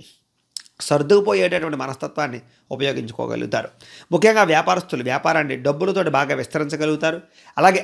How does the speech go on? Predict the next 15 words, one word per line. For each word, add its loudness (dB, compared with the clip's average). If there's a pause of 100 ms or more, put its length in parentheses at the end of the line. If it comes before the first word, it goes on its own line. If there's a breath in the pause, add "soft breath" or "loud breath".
అందరూ 2
మిమ్మల్ని 0
పొగడాలి, 2
గుర్తించాలనేటటువంటి -4
తపన -4 (200)
ఈ -6
వారం 0
మీకు -2
బాగా -4
పెరుగుతుంది. -10 (540 loud breath)
అన్ని 0
రకాలుగాను 4
కూడా 0
సుఖాన్ని, -2
భోగాన్ని, -2